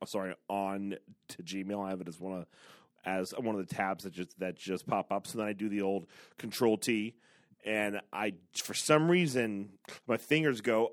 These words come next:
I O nine, and it pops up, and I just hit enter, and I see right there the headline for their Star Wars review.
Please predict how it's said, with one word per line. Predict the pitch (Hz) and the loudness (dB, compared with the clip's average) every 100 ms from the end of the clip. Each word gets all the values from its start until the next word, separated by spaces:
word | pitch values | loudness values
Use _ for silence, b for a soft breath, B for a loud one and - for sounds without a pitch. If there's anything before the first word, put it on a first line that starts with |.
| - | 2
I | 117 127 | 2 4
O | 117 123 120 | 4 6 6
nine, | 120 117 113 107 101 95 - _ _ _ _ _ _ | 4 2 0 0 -4 -6 -12 _ _ _ _ _ _
and | 120 110 | -4 -4
it | 95 | 2
pops | 139 127 - | 4 4 4
up, | 120 110 | 4 4
and | 107 | 0
I | 113 | -4
just | 98 - | -4 -8
hit | - 120 - - _ _ _ _ | -4 -4 -4 -16 _ _ _ _
enter, | 156 160 120 98 - | 4 4 4 0 -6
and | 120 | -4
I | 110 | -4
see | - 139 120 | -2 0 0
right | 117 131 135 127 | 4 6 4 2
there | 113 123 120 113 | 2 6 6 4
the | 110 | 0
headline | - 131 120 117 101 101 | 2 2 4 0 0 -4
for | - 117 | -2 -2
their | 104 104 | 0 0
Star | - - 123 120 | 0 2 4 4
Wars | 107 101 101 | 2 -2 -6
review. | 98 87 85 73 | -8 -8 -10 -10